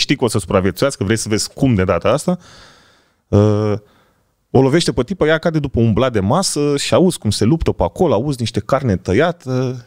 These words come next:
și eu mă uitam gen, „Mamă, ce deep e filmul ăsta. Nu trebuie să-mi arate violența ca să-mi transmită violența.”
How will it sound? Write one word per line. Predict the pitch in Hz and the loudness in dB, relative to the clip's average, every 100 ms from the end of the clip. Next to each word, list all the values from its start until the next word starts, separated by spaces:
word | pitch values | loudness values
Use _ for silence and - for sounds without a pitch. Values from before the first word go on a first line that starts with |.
| _ - | _ -14
și | - | -8
eu | 156 | -4
mă | |
uitam | 139 135 143 | -4 -2 0
gen, | 123 110 107 _ - | 0 0 -2 _ -12
„Mamă, | 71 73 | -8 -6
ce | - 69 | -8 -8
deep | - - | -12 -14
e | 78 | -16
filmul | - 82 71 | -18 -14 -14
ăsta. | 71 - - | -16 -20 -2
Nu | 107 | -2
trebuie | 117 110 | 0 -2
să-mi | - 98 | 0 2
arate | 98 101 | 2 0
violența | 90 87 78 78 - - _ _ _ _ | -2 -2 -2 -4 -8 -20 _ _ _ _
ca | 85 | -4
să-mi | 85 82 | 0 -2
transmită | - 80 - 90 87 | -2 -4 -2 -2 -2
violența.” | 78 82 76 - - | -4 -8 -8 -10 -14